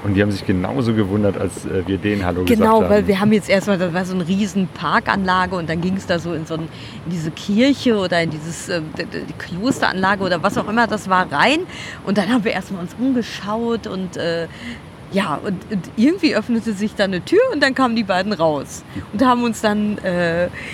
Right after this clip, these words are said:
Speaker 2: gleich auf einen Kaffee eingeladen, äh, in ihr Heim, weil die haben ja ihr Heim immer dabei. Die haben ja einen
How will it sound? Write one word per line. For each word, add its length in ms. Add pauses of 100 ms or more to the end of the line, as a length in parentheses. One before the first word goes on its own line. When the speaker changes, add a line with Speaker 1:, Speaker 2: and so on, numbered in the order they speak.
(160)
Speaker 2:
gleich 300
auf 240
einen 280 (140)
Kaffee 720
eingeladen, 1040 (460)
äh, 380
in 200
ihr 220
Heim, 460
weil 160
die 120
haben 140
ja 120
ihr 280
Heim 240
immer 240
dabei. 460
Die 180
haben 140
ja 100
einen 160